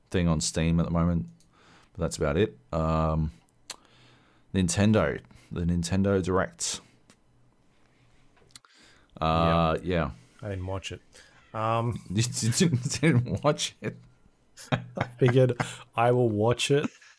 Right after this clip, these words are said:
Speaker 2: once it's done, and I'll just watch the things that I think are interesting.
Speaker 1: Just
Speaker 2: And
Speaker 1: watch
Speaker 2: it turns
Speaker 1: the
Speaker 2: out that was, like, two things, so yeah.
Speaker 1: Only two? What were the two?
Speaker 2: I watched Zelda, and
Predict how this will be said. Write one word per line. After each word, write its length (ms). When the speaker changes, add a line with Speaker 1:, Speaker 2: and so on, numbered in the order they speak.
Speaker 2:
once 320
it's 220
done, 380
and 180
I'll 100
just 380
watch 240
the 60
things 280
that 100
I 80
think 180
are 60
interesting. 540
Speaker 1:
Just 540
Speaker 2:
And 80
Speaker 1:
watch 140
Speaker 2:
it 20
turns 280
Speaker 1:
the 80
Speaker 2:
out 200
that 260
was, 160
like, 200
two 200
things, 440
so 420
yeah. 140
Speaker 1:
Only 360
two? 300
What 160
were 80
the 120
two? 360
Speaker 2:
I 80
watched 300
Zelda, 720
and 760